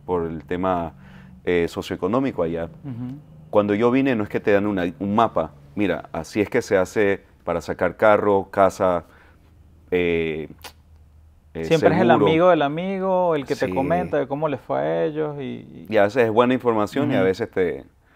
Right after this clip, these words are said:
Speaker 1: Muchas, me he dado cuenta que muchas personas siempre quiere decir también que les fue mucho mejor de lo que les fue.
Speaker 2: Porque les da vergüenza decir que
Speaker 1: A
Speaker 2: les
Speaker 1: lo
Speaker 2: fue mal y
Speaker 1: mejor.
Speaker 2: que los estafaron, que pagaron de más.
Speaker 1: Eso, o así le haya ido bien, como que, "Ah, me compré esta camioneta en cuarenta mil.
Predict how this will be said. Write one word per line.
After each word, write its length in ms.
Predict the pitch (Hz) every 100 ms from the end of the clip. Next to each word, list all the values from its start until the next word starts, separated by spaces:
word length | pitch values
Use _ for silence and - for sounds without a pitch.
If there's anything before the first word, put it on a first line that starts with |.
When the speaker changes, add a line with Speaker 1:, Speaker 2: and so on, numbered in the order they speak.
| _ -
Speaker 1:
Muchas, 300 | 123 160 156
me 120 | -
he 20 | 117
dado 160 | 139
cuenta 220 | 160 160
que 60 | 151
muchas 280 | 123 127 147
personas 420 | 127 107 131 143
siempre 300 | 127 120 143
quiere 220 | - 123
decir 260 | 123 117 123
también 460 | 127 110 117 120 - -
que 120 | 101
les 100 | 92
fue 120 | 127
mucho 300 | 117 147 135
mejor 280 | 107 101 101
de 60 | 95
lo 120 | 87
que 160 | -
les 120 | 80 -
fue. 240 | 85 - _ _
Speaker 2:
Porque 220 | 147 139
les 140 | 135 127
da 120 | 127
vergüenza 640 | 135 139 139 147 143 - 143
decir 340 | 127 135 120
que 80 | 139
Speaker 1:
A 40 |
Speaker 2:
les 80 | 131
Speaker 1:
lo 60 | 113
Speaker 2:
fue 140 | 135
mal 280 | 131 135 143
y 20 |
Speaker 1:
mejor. 100 | 135
Speaker 2:
que 80 | 131
los 160 | 120 117
estafaron, 920 | - 113 - 139 139 131 131 127 123
que 80 | 123
pagaron 380 | 123 117 117 117
de 60 |
más. 560 | 120 143 135 123 - _
Speaker 1:
Eso, 520 | - 147 139 143 147 -
o 160 | 143
así 200 | 139 -
le 100 | 139
haya 200 | 151 156
ido 220 | 147 151 151
bien, 340 | 185 151 147
como 240 | - 131
que, 160 | 127 120 -
"Ah, 160 | 170
me 140 | 160 117
compré 220 | 117 139
esta 120 | 139
camioneta 380 | 143 123 123 143
en 80 | 131
cuarenta 320 | 117 110 107
mil. 260 | 139 131